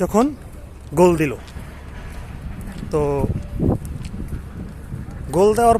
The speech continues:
পরে ওই সময় আমি Facebook-এ স্ট্যাটাস দিছি। এর আগেই দেখতেছি অনেকে Facebook-এ স্ট্যাটাস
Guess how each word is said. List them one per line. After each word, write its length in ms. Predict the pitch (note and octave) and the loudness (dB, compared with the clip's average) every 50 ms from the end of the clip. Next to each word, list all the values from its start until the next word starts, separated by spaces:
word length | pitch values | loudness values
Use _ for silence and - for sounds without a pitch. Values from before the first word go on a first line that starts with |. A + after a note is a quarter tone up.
| - | 6
পরে 180 | A#3+ A#3 A#3 A#3 A#3 G3+ G#3 | 6 6 6 6 4 4 4
ওই 60 | A3 - B3 | 4 6 4
সময় 220 | A3+ G#3+ G#3 G#3 F#3+ | 4 6 6 4 4
আমি 100 | F#3+ F#3 E3 F#3 | 4 2 2 2
Facebook-এ 360 | F3+ F#3 F3+ E3+ F3+ F3 F3 E3+ | 2 2 2 2 0 0 2 2
স্ট্যাটাস 280 | - G3+ F#3+ F3+ E3 D3+ - | 4 4 4 4 2 2 0
দিছি। 180 | - - E3 D#3 - G3 A3 | 0 0 -2 0 2 4 4
এর 100 | A#3 A3+ - - - - - - - - - - - - - - - - - - - - - F#3+ F#3+ | 4 2 0 -6 -10 -10 -10 -10 -12 -12 -12 -12 -10 -8 -8 -6 -6 -6 -6 -6 -6 -2 2 2 2
আগেই 240 | F#3+ G#3 A#3+ A#3 A#3 G3 | 4 4 4 4 6 6
দেখতেছি 340 | A3+ G#3+ - - G#3+ G3 - G3+ F#3+ | 4 2 4 2 2 4 6 4 4
অনেকে 220 | G#3 G#3 F3+ F#3 F#3 - | 4 2 0 0 0 2
Facebook-এ 380 | F#3 F#3 F3+ F3 F3+ F3 F3+ F3+ - | 2 2 2 0 0 0 2 2 2
স্ট্যাটাস 300 | - F#3 F3 F3 E3+ | 4 4 4 4 4